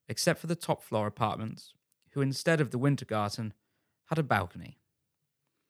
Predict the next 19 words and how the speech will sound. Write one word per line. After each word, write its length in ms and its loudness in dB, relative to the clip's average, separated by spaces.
It 100 2
was 380 4
a 140 6
beautiful 520 0
area, 420 -4
described 500 4
by 140 6
some 400 4
who 120 2
were 100 4
making 360 2
the 140 0
area 340 2
their 220 2
home 380 -4
as 120 -4
an 160 -2
artist's 580 0
colony, 560 -8